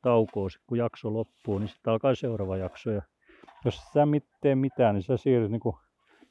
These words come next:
automaattisesti seuraavaan jaksoon. Ja sit kun se eka jakso oli jo loppunut, niin, niin tuli se tauko ja mä en tehnyt mitään. Mä katsoin seuraavaa jaksoa, sit tuli taas uudestaan tunnin päästä tauko ja,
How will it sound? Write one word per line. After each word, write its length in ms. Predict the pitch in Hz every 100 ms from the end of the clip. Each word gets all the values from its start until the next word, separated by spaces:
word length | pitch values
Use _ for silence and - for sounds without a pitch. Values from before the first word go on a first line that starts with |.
| _ -
automaattisesti 800 | 123 110 101 90 - 107 - -
seuraavaan 560 | - 107 98 90 87
jaksoon. 480 | 92 - - 131 107
Ja 60 | 110 - _ _ _ _ - - - _ _ - - -
sit 140 | -
kun 120 | -
se 80 | 120
eka 160 | 135 160
jakso 300 | 139 - 147
oli 100 | 139
jo 100 | 143
loppunut, 520 | 160 - - 127 123
niin, 120 | 120 - _ -
niin 100 | 131
tuli 220 | - 135 131
se 160 | 139 - _ _ _ _ -
tauko 380 | 156 156 - 123
ja 160 | 120 - - _
mä 100 | 143
en 80 | 120
tehnyt 260 | 120 131 135
mitään. 340 | 147 135 117
Mä 80 | 120 117 -
katsoin 300 | 113 110 104
seuraavaa 460 | 156 147 127 123
jaksoa, 380 | 120 - - 120
sit 140 | 131 -
tuli 200 | 120 110
taas 260 | 113 110 _ _ _ _ _ _ _ _ _
uudestaan 520 | 135 127 - - 117
tunnin 300 | 131 123 113
päästä 340 | 113 110 - - - -
tauko 520 | - 156 143 - 131 - _ -
ja, 160 | 127